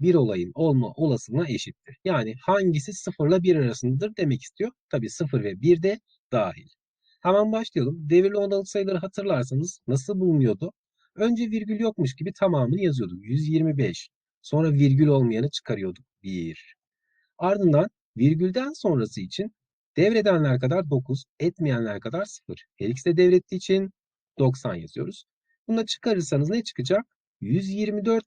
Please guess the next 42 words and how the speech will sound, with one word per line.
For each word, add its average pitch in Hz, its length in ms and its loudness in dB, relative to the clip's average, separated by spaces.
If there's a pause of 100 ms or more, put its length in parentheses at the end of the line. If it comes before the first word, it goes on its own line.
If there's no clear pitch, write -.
(100)
bölü 170 240 2
doksan. 147 520 -2 (640)
Yüz 147 140 4
yirmi 226 200 2
dört 262 200 -2
bölü 135 160 2
doksan 175 500 0
bir 165 80 -2
defa 98 320 -2
birden 131 420 2
büyüktür. 123 260 -2
Çünkü 107 220 -12
yüz 117 140 -4
yirmi 127 220 4
dörtte 120 300 -2
doksan 131 400 0
bir 123 180 2
kere 156 240 2
var. 175 160 -6
Hala 131 500 -2
devamda 120 360 -2
var, 98 180 -6
değil 214 140 -6
mi? - 80 -8 (440)
Ondan 196 360 2
dolayı 107 260 0
bu 208 80 -6
sayı 110 280 -2
birden 170 400 2
büyük 190 160 -4
olduğu 185 180 0
için - 140 -12
olasılık 135 520 -2
değeri 170 220 2
olamaz. 139 460 -4 (1040)
İkincisi 175 460 -2
kök 196 200 -2
içinde 135 480 2
bir 143 180 4
virgül 110 300 -2
yirmi 107 320 0
bir. - 220 -12